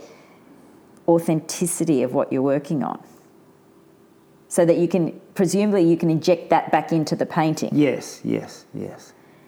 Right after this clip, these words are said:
Speaker 2: Sometimes I'll, I'll, I'll paint things out that they'll, they'll get so sort of minimal that I've sort of bleed, taken all, too much information out,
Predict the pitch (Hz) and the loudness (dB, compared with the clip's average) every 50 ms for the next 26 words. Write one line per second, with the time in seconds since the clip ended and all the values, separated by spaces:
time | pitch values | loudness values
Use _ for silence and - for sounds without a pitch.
0 | - _ - - - - - _ _ _ - 160 175 190 208 214 202 185 151 151 | -20 _ -20 -20 -20 -20 -20 _ _ _ 2 2 2 4 4 4 4 4 4 4
1 | 131 - - - - 127 120 113 113 - - 117 117 101 - - - - - _ | 2 2 0 0 2 2 2 2 0 0 0 -2 -2 -2 -4 -10 -20 -20 -20 _
2 | _ _ - - - 123 120 110 - 117 110 107 98 107 113 107 - - - - | _ _ -8 -2 0 0 0 0 -2 -2 -2 -2 -2 -2 0 0 0 -2 -4 -8
3 | - - 113 107 - - - - 107 104 104 101 98 101 101 101 107 104 110 113 | -6 -4 -4 -4 -6 -10 -10 -6 -6 -4 -4 -4 -4 -4 -4 -4 -2 -2 -4 -6
4 | - - - 117 107 104 104 - - 107 107 107 107 - - - _ _ _ _ | -6 -6 -4 -2 -2 -2 -4 -4 -4 -2 -2 -2 -6 -8 -10 -20 _ _ _ _
5 | _ - - - - - - _ _ _ _ _ _ _ - 180 - 123 123 123 | _ -20 -20 -20 -20 -20 -20 _ _ _ _ _ _ _ -16 -8 -4 -2 0 2
6 | 123 123 117 110 104 101 98 101 101 - - - - - - _ _ - - 110 | 2 2 2 2 0 -2 -2 -2 -4 -4 -4 -8 -14 -20 -20 _ _ -8 -8 -8
7 | 98 - - - 113 107 104 92 - 113 113 113 113 113 - - - _ _ - | -8 -10 -10 -4 -4 -4 -4 -4 -2 -2 0 0 -2 -4 -6 -16 -20 _ _ -20
8 | _ _ _ _ - - 131 131 127 135 127 123 120 - - - 147 147 135 131 | _ _ _ _ -6 0 0 2 2 2 2 2 0 -2 0 2 4 4 4 4
9 | 127 - 139 135 131 - 131 127 127 131 127 - 127 113 113 131 165 - - | 2 2 2 2 2 2 2 2 2 2 0 0 0 0 2 2 2 0 -2